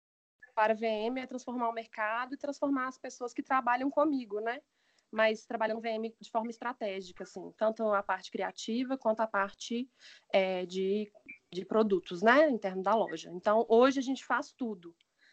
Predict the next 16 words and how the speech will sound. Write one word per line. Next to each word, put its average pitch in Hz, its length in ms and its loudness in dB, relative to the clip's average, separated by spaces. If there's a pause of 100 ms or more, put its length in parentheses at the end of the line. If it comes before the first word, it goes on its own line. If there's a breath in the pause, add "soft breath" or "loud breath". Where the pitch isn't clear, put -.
(160 soft breath)
Eu - 120 -10
falo 202 240 2
que 233 100 -6
eu 220 60 2
não 233 120 -2
sou, 233 540 2
eu 220 80 -2
sou 220 180 -6
V 208 120 -6
M, 196 440 -4
né? 226 320 -4
Eu 190 120 -6
não 196 80 -6
sou 196 180 -8
empresária, 214 540 0
não. 196 180 0